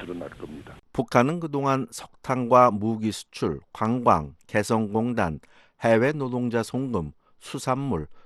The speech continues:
Speaker 2: 그리고 인가공 등 육, 칠 개 경로로 외화를 벌어왔습니다.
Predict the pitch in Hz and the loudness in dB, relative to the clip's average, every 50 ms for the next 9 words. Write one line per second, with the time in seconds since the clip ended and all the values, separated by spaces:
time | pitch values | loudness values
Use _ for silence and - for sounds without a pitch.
0 | - - - - 113 113 117 156 165 156 127 123 131 123 113 117 107 101 117 139 | -20 -10 -4 -2 0 0 0 0 0 -2 -2 -2 -2 0 2 0 0 0 0 -2
1 | 143 123 113 92 82 80 - _ _ _ _ _ _ 98 107 117 - _ - - | -2 0 -2 -2 -2 -4 -8 _ _ _ _ _ _ 0 0 0 0 _ -8 -6
2 | - 123 117 113 - 156 165 147 - 127 123 120 117 113 110 113 113 110 110 - | -2 -2 -2 0 -2 -4 -4 -4 -4 -2 -2 0 0 2 4 4 6 4 4 2
3 | - 101 98 104 104 104 104 101 98 98 98 98 98 - - - 98 95 92 98 | 0 -2 2 4 4 6 6 4 4 4 2 0 0 -4 -6 -8 -6 -4 0 0
4 | 113 113 110 - - 107 113 113 113 95 - | 2 0 0 -2 -4 -6 0 2 4 2 2